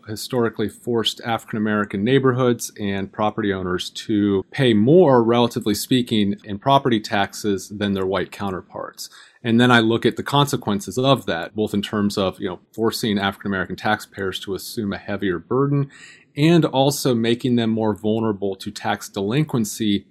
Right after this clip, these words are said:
and property loss via the tax delinquency laws in, uh, many states that allow for the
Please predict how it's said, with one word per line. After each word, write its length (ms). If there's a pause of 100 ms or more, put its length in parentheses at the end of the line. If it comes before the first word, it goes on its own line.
(120)
and 400
property 420
loss 520
via 640
the 360
tax 300
delinquency 540
laws 440
in, 380
uh, 160
many 240
states 480
that 80
allow 380
for 500
the 240